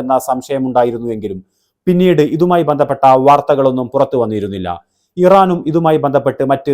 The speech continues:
പ്രതികരണങ്ങളൊന്നും അന്ന് നടത്തിയിരുന്നില്ല. എന്നാൽ ഇപ്പോൾ പുതിയ ഒരു വാർത്ത പുറത്തു വന്നിരിക്കുകയാണ്. ഇസ്രായേലി ശതകോടീശ്വരനായ ഇയാൽ ഓഫറിന്റെ ഉടമസ്ഥതയിലുള്ള ഒരു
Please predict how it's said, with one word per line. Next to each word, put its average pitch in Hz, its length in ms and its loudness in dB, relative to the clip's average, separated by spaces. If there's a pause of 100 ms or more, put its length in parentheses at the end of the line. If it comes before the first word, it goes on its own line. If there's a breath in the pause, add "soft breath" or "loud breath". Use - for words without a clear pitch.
പ്രതികരണങ്ങളൊന്നും 131 800 0 (120)
അന്ന് 135 180 -4 (120)
നടത്തിയിരുന്നില്ല. 104 680 -6 (1400)
എന്നാൽ 214 240 2
ഇപ്പോൾ 165 180 2 (140)
പുതിയ 180 260 2 (100)
ഒരു 165 160 2
വാർത്ത 139 260 4 (220)
പുറത്തു 147 320 2
വന്നിരിക്കുകയാണ്. 98 680 -6 (440)
ഇസ്രായേലി 196 560 2 (100)
ശതകോടീശ്വരനായ 147 840 0 (320)
ഇയാൽ 180 220 2 (160)
ഓഫറിന്റെ 143 420 -2 (160)
ഉടമസ്ഥതയിലുള്ള 123 920 0
ഒരു 139 120 -2